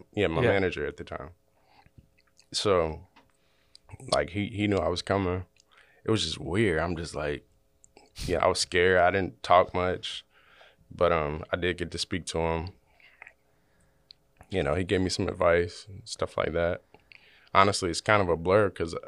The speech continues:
Speaker 1: you know, I was kind of starstruck at the time.
Speaker 2: Uh-huh.
Speaker 1: We took pictures and all that, but after that, I'm just like, "Man, I'm, I'm,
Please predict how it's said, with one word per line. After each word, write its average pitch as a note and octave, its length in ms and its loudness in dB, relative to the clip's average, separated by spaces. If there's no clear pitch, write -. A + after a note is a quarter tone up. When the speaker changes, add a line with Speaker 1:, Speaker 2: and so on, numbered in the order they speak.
Speaker 1:
you F2+ 140 -2
know, D2 320 -4
I F#2 120 -8
was - 120 -6
kind F2+ 240 -2
of D2+ 200 -4
starstruck - 600 0
at F2 100 -6
the F2 60 -16
time. F#2+ 420 -2
Speaker 2:
Uh-huh. B2 240 2
Speaker 1:
We F2 140 -6
took - 240 -4
pictures F#2+ 420 2
and E2 120 0
all E2+ 180 4
that, E2+ 340 4
but C#2+ 280 -4
after F#2 300 4
that, F2+ 280 10
I'm F#2 140 2
just D#2+ 200 -8
like, D#2 220 0
"Man, D2 260 -4
I'm, E2+ 260 -4
I'm, E2+ 280 -2